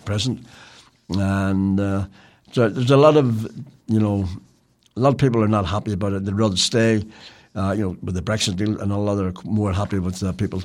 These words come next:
being, you know, the, the North having this connection to the European Union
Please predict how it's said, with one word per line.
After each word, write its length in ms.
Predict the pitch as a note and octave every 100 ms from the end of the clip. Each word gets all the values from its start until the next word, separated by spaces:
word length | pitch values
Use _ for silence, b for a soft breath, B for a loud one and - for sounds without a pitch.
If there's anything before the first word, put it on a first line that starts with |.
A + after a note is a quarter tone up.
| -
being, 240 | G#2+ F#2+
you 80 | G2
know, 140 | F#2+ E2
the, 120 | F2 B B B
the 60 | G2
North 480 | G2 G2 G2 F#2+ -
having 340 | G2+ F#2+ F#2+ F#2+
this 220 | F#2 -
connection 640 | - G2 G#2+ - G2 F2+
to 160 | G#2 F2+
the 80 |
European 400 | F#2+ G2 G2 F#2
Union 340 | F#2 G2 F#2+